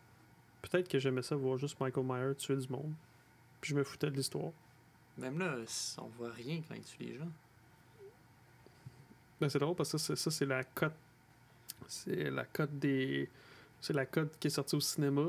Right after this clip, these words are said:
Speaker 1: Puis s-, ils ont rajouté des trucs plus violents parce que dans la producer cut, c'était moins gory. Tu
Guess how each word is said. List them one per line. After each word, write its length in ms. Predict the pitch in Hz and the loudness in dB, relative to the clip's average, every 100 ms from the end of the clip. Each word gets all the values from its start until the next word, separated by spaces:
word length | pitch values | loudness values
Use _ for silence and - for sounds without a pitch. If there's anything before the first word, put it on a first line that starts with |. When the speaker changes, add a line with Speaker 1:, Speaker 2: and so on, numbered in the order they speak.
| 226 - | 0 -4
Speaker 1:
Puis 140 | 156 | -2
s-, 400 | 151 - - - 165 | -2 -2 -6 -6 -2
ils 200 | 151 143 | 2 4
ont 240 | 143 139 | 6 4
rajouté 560 | 135 147 151 151 135 170 | 4 4 4 2 0 2
des 120 | 151 | 2
trucs 260 | 143 151 - | 2 -4 0
plus 120 | 151 | 2
violents 300 | 139 135 170 | 4 4 2
parce 140 | 170 | 2
que 60 | 151 | 2
dans 120 | 143 | 4
la 140 | 135 | 2
producer 520 | 131 139 143 139 139 131 | 4 2 2 2 2 2
cut, 120 | - 165 | 0 0
c'était 260 | - 135 | 2 2
moins 360 | 127 131 143 147 | 4 4 4 4
gory. 520 | 160 151 135 131 | 4 4 4 4
Tu 40 | 135 | 2